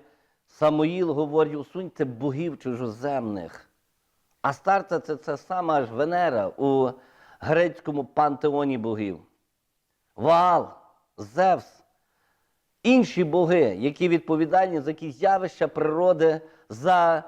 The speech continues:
людські різні промисли. Отже, люди собі так уявляли і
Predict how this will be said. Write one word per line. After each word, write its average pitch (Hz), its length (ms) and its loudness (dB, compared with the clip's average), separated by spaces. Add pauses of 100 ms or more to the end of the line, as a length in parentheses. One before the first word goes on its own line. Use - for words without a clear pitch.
(180)
людські 175 640 -2 (240)
різні 156 400 0
промисли. 170 960 2 (240)
Отже, 185 260 0
люди 214 260 -2
собі 196 220 -8
так 208 280 0
уявляли 190 720 2
і 196 300 0